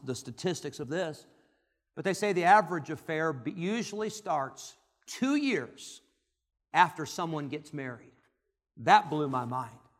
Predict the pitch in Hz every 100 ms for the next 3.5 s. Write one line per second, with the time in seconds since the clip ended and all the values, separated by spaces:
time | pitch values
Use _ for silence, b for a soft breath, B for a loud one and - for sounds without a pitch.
0 | _ _ _ _ _ 175 180 208 190 170
1 | 156 175 156 160 160 - 165 175 160 151
2 | 170 190 160 135 170 233 226 220 208 165
3 | 175 190 - 180 196